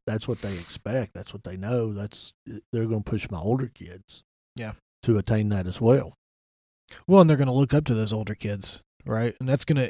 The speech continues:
Speaker 2: that's gonna build the love of the sport, of the program, of a little bit of pride.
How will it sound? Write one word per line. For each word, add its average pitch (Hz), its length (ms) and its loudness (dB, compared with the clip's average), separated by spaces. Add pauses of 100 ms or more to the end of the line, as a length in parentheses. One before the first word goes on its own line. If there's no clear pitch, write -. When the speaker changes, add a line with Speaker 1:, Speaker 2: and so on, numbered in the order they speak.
Speaker 2:
that's 135 220 0
gonna 147 180 4
build 120 220 2
the 110 80 -4
love 117 340 0
of 110 300 -2
the 127 100 0
sport, 135 340 2
of 117 60 -2
the 113 60 -2
program, 123 520 2
of 113 120 -2
a 117 300 -4
little 151 240 8
bit 143 160 6
of 113 160 2 (460)
pride. 143 440 6